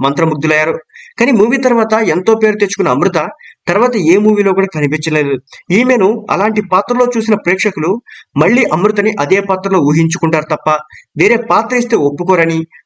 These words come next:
అందుకని అవకాశాలు రాలేదని తెలుస్తోంది. అయితే ఈ మూవీ తర్వాత కన్నడ ఇండస్ట్రీలో మాత్రం ఆమెకు వరుస అవకాశాలతో దూసుకుపోయింది.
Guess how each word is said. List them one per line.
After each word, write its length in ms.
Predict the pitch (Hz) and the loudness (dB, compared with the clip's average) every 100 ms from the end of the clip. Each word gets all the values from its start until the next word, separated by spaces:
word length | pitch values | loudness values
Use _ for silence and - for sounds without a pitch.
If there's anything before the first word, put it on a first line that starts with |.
| - | -4
అందుకని 440 | 196 214 247 262 - | -2 0 0 -2 -2
అవకాశాలు 480 | 135 165 180 - 127 | -4 -2 -4 -4 -2
రాలేదని 520 | 143 156 175 165 180 | -2 -2 -4 -2 -2
తెలుస్తోంది. 580 | 165 147 151 156 143 131 _ _ - - | 0 -2 -2 -2 -2 -4 _ _ -20 -4
అయితే 460 | 139 165 165 226 - - - | -4 -2 -2 -4 -10 -18 -2
ఈ 80 | 147 | 2
మూవీ 240 | 151 226 | 4 2
తర్వాత 320 | 269 247 233 240 | 2 0 0 0
కన్నడ 260 | 208 214 | 0 2
ఇండస్ట్రీలో 480 | 214 160 196 208 202 | 0 -2 -4 0 0
మాత్రం 340 | 160 143 180 220 _ - 131 | 0 -2 -6 -8 _ -8 -4
ఆమెకు 280 | 156 190 175 | -2 0 2
వరుస 300 | 143 - - | 0 0 -2
అవకాశాలతో 580 | 151 170 185 180 165 | -2 -2 -2 0 0
దూసుకుపోయింది. 640 | 151 147 - 160 151 143 | 0 -2 -4 -4 -2 -2